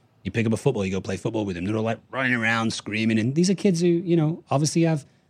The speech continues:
really tough lives. They don't necessarily know where their food's coming from. They don't know where their water's coming from. They're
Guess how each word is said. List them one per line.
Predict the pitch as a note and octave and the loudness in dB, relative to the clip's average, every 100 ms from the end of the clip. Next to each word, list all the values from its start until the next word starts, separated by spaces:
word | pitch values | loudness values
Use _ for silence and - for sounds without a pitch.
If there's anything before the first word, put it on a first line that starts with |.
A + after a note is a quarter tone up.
| _ _ _ _ | _ _ _ _
really | C3 D#3 E3 | 0 2 4
tough | F#3 E3 | 2 2
lives. | F3 G#3+ E3 G2+ | 2 4 2 0
They | G#2 | 0
don't | G#2+ G#2+ - | 0 0 0
necessarily | A2+ - A2 G#2+ | -2 -2 -4 -2
know | G#2+ A2 | 0 2
where | A2 G#2+ | 2 2
their | G#2+ G2+ - | 0 -2 -8
food's | - G#2+ G#2+ - | -8 -2 0 0
coming | G#2 G#2+ | -2 -2
from. | - G2+ G#2 | -2 -2 -2
They | G2+ | -2
don't | G2 | -4
know | |
where | G2+ | -4
their | G2 F#2+ | -2 -2
water's | G2 G2 G2 | -2 -2 -4
coming | G2 F#2+ | -4 -6
from. | - F#2+ G2 | -6 -4 -2
They're | F#2+ | -2